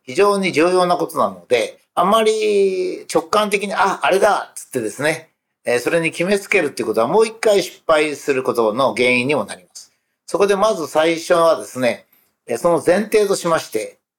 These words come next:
そういうような原因に気がついたら、改善できるのは、まずは政治家なんですね。ですから、えー、政治家に問題がなかったか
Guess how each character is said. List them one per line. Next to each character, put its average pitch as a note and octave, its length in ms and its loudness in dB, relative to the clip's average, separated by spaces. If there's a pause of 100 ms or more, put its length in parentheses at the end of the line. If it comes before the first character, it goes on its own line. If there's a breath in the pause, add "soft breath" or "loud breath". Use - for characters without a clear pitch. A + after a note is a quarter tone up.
(180)
そ G#3 320 4
う - 20 4
い G#3 200 2
う G3+ 40 2
よ G3+ 220 6
う C#3 80 2
な D3 140 2
原 D#3 180 2
因 G3 340 -2
に F3+ 140 -10
気 D#3+ 180 -4
が G#3 220 2
つ A#3 200 -2
い D3 200 -2
た E3+ 140 0
ら、 A#2+ 340 -2 (400)
改 G3 220 2
善 G#3+ 220 0
で G3+ 120 0
き G#3+ 100 -8
る G#3 80 -6
の F3 100 0
は、 A#2+ 140 2
ま F3 140 2
ず A3 100 -6
は F3 80 4
政 D3+ 340 0
治 D#3 100 -8
家 E3 120 2
な D#3+ 140 4
ん A#2 80 -4
で - 80 -18
す - 120 -14
ね。 C3+ 280 -6 (340)
で F3 80 0
す - 80 -10
か G#3+ 100 2
ら、 C3 300 0 (400 soft breath)
え A#2+ 80 0
ー、 - 20 2
政 G#3 380 0
治 - 100 -6
家 A#3 140 2
に A#3+ 140 -2
問 D3 220 0
題 C#3+ 160 2
が C#3 80 0
な D3+ 120 2
か B2+ 140 -2
っ - 140 -10
た G#2 100 -10
か - 360 -4